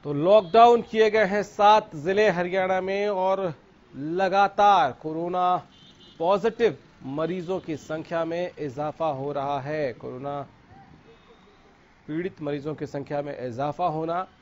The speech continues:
चिंता का विषय है और इसीलिए ये लगातार सरकार की तरफ से भी कोशिश है,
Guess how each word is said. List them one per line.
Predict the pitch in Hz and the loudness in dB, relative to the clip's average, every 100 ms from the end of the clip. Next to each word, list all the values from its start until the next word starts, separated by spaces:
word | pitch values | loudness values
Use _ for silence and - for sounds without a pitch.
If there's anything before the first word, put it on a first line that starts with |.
| _ | _
चिंता | - 165 160 190 | -12 -10 -4 -2
का | 170 147 | -2 -4
विषय | 127 127 175 180 | -4 -6 -4 -4
है | 156 180 185 | -4 -4 -2
और | 170 165 160 - - - - - _ - | 0 -2 -2 -8 -20 -20 -20 -20 _ -14
इसीलिए | 143 - 208 214 220 | -12 -8 -6 0 0
ये | 208 165 | 0 -4
लगातार | 143 139 160 185 190 185 | -4 -2 -2 0 0 0
सरकार | 156 143 156 180 | -4 -4 0 0
की | 175 190 | -2 -6
तरफ | 175 175 | -4 -4
से | 170 175 | -6 -10
भी | 151 185 | -10 -10
कोशिश | 165 165 196 190 147 | -8 -8 -6 -8 -4
है, | 127 | -6